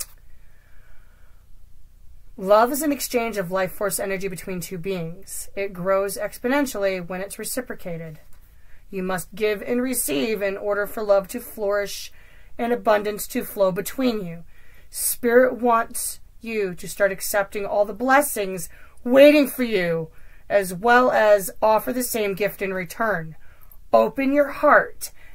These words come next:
and allow it to be filled. Let love in and let it flow out of you, too.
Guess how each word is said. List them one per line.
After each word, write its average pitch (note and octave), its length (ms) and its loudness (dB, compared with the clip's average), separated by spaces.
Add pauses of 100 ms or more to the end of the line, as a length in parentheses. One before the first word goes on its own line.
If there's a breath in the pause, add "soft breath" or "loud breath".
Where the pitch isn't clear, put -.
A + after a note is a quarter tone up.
and G3+ 120 0
allow G#3 320 8
it - 80 -6
to G3+ 100 -10
be G#3+ 120 -6
filled. F#3+ 520 0 (340 soft breath)
Let A3+ 320 6
love B3 360 6
in A#3+ 360 4
and G3 180 -4
let G3+ 160 2
it - 140 -8
flow A3+ 540 2
out - 460 2 (240)
of B3+ 240 0
you, F3+ 360 -8 (240)
too. E3 460 -4